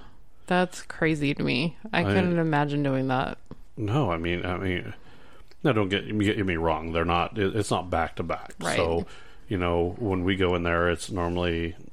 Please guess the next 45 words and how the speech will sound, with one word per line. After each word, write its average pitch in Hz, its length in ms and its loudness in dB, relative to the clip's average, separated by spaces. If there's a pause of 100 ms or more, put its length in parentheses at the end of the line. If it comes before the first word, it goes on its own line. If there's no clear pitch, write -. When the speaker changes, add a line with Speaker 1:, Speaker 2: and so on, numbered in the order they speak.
(120)
Speaker 2:
we 107 200 0
normally 92 300 2
do 82 100 -2
an 80 180 -4
hour. - 420 -4 (320)
Speaker 1:
Yeah. 175 260 -2 (420)
Speaker 2:
We 92 200 2
just 87 260 2
recently 95 520 2
bumped 80 300 -2
up 85 200 -2
to 87 200 0
an 82 140 -4
hour 85 260 2
and 82 80 2
a 80 40 0
half, - 440 -6 (120)
Speaker 1:
Mm-hmm. 180 320 -2 (220)
Speaker 2:
which - 200 -2
makes 82 240 -2
it - 100 -8
night 80 340 -2
and 85 120 -6
day. 76 300 -2 (160)
Speaker 1:
Oh, 160 340 0
yeah. 143 220 -2 (300)
Speaker 2:
I 95 60 2
mean, 90 80 4
Speaker 1:
Very 82 160 4
Speaker 2:
there's 85 140 2
Speaker 1:
nice. 80 280 0
Speaker 2:
a - 20 4
lot 82 240 4
of 78 80 -2
things 90 220 0
they 85 100 2
could 82 120 -2
do 82 140 2
in 78 120 0
an 78 40 -2
extra - 240 -4
thirty 80 340 -2
minutes 80 360 -2
with 82 240 -6
you. 87 80 -4